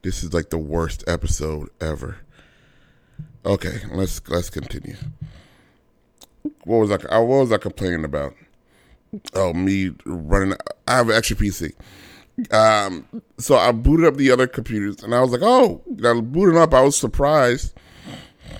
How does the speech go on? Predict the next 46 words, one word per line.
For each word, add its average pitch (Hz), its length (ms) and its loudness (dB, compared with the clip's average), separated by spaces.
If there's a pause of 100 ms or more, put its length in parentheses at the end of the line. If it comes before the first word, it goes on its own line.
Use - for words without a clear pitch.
(300)
and 127 100 4
I 123 40 6
knew 139 200 8
what 170 80 12
I 151 60 12
wanted, 143 360 6
and 123 400 4
so 123 220 6
I 123 80 8
was 127 120 2
like, 110 100 0
"Okay, 117 360 4
so 110 360 2
this 131 160 -2
is - 60 0
what 131 80 4
I'm 120 80 2
gonna 113 160 0
do. 90 280 -4 (800)
I'm 113 160 -2
gonna," 110 680 4
'cause 113 140 -6
I've 117 140 4
been 120 180 0 (200)
thinking 160 260 2
about 135 380 4
getting 117 360 0
a, 101 420 2 (960)
I've 113 120 0
been 113 120 0
thinking 135 220 0
about 110 240 2
buying 113 400 2
a 85 320 -2
Raspberry 113 480 2
Pi 101 400 6
for 95 320 0
about 90 300 -2
two 117 140 -6
years, 82 580 -8 (560)
even 120 120 -2
though 120 60 2
they're, 113 80 2
like, 98 220 0
thirty 95 200 2
bucks. 87 640 -4